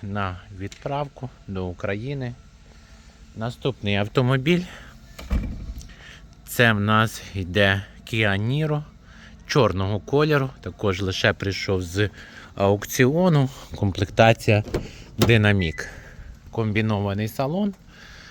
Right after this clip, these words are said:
Люк. Пробіг сто п'ятдесят вісім тисяч.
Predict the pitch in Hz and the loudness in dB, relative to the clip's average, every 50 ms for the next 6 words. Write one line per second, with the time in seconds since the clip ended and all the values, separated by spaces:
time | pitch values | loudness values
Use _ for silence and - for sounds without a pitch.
0 | - - - - - - - - 101 104 110 120 151 180 185 - - - - - | -20 -20 -20 -20 -20 -20 -10 -6 -2 -2 0 0 0 0 -2 -4 -8 -12 -12 -12
1 | - - - - - - - - - - - - - 104 113 101 101 127 151 156 | -14 -16 -16 -16 -18 -20 -20 -20 -20 -20 -12 -4 -2 -2 -2 0 0 0 -2 -2
2 | - - - - - - - - - - - - - - - - 135 127 - - | -2 -6 -16 -20 -20 -20 -20 -20 -20 -20 -20 -18 -18 -8 -4 -2 -2 -2 0 -2
3 | 101 85 90 87 - - 98 101 98 - - - - - - 92 87 95 98 - | -2 -2 -2 -4 -2 0 -2 -2 -2 -6 -16 -20 -20 -16 -12 -10 -8 -8 -8 -8
4 | - - 101 95 - - - - - - - - - - - - - - - - | -6 -8 -8 -8 -10 -14 -20 -20 -20 -20 -20 -20 -20 -20 -20 -20 -20 -20 -8 0
5 | - - 110 92 - - - 76 - - - - | 4 4 4 4 4 2 4 6 6 6 6 4